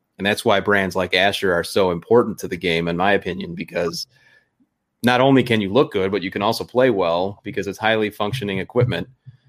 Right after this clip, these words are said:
highly functioning accessories, and people are just gonna play a little bit better and have more fun 'cause that's really the point, right?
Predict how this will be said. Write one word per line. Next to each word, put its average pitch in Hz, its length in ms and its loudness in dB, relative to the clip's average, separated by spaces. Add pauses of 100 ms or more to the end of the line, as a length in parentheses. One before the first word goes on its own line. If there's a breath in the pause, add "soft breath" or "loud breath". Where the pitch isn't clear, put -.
(160 soft breath)
highly 101 240 0
functioning 95 360 -4
accessories, 87 760 -4
and 90 120 -10
people 101 220 -4
are 101 60 -2
just 98 180 -6
gonna 101 140 -4
play 107 160 0
a - 20 2
little 104 140 0
bit 104 120 -2
better 107 200 2
and 104 100 0
have 107 140 0
more 110 120 0
fun 139 300 2
'cause 98 100 -4
that's 107 220 2
really 110 360 2
the 90 120 -4
point, - 400 0 (140)
right? 101 240 -2